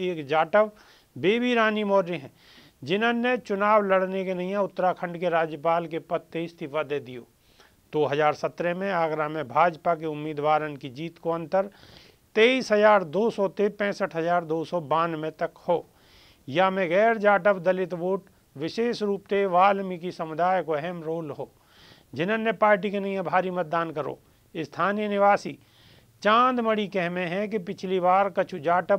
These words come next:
बसपा ते अलग है गए और भाजपा में चले गए हैं।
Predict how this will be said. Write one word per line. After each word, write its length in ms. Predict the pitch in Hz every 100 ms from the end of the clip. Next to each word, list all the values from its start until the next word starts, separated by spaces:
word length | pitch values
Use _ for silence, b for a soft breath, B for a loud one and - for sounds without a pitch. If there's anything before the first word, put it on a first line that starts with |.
| 156
बसपा 440 | 175 - - 170
ते 220 | 160 196 208 -
अलग 280 | 175 185 156
है 160 | 160
गए 240 | 160 190 208 b b b -
और 180 | 160 147
भाजपा 540 | 123 185 196 - 180
में 140 | 170 147
चले 300 | 175 185 190
गए 140 | 190
हैं। 220 | 185 220